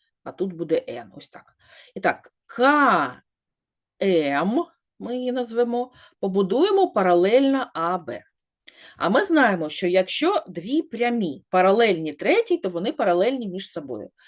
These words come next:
К М паралельно А Б і С Д паралельно А Б.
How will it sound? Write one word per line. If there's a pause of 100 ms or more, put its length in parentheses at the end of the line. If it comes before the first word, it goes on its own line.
(380)
К (140)
М
паралельно
А
Б
і
С
Д
паралельно
А
Б.